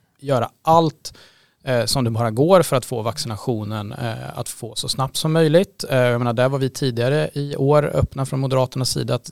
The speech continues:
ja, men vi kanske behöver, ska Sverige göra som, som man har pratat om i Danmark och Österrike, försöka köpa in mer vaccin vid sidan av den E U-upphandling som, som ju tyvärr hade vissa problem med sig. Ehm, så det är liksom få ut,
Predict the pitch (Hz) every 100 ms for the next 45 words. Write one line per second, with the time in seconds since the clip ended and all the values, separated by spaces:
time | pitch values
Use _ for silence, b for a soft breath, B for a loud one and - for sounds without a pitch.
0 | - 127 123 123 143 127 127 123 120 -
1 | - - - 123 - 143 170 165 143 123
2 | 117 120 - B B - 120 120 117 127
3 | 113 110 110 113 107 110 104 117 - 107
4 | 170 - 113 127 123 107 110 117 107 107
5 | 175 269 - - - - - - 131 135
6 | 117 139 190 113 117 107 107 - 196 202
7 | 120 120 123 - 160 139 143 - 143 151
8 | 127 113 123 113 113 - 113 113 156 254
9 | 135 - - - B B B B B B
10 | 127 131 131 135 135 - - 139 170 185
11 | 135 110 120 117 - _ _ 165 180 175
12 | 147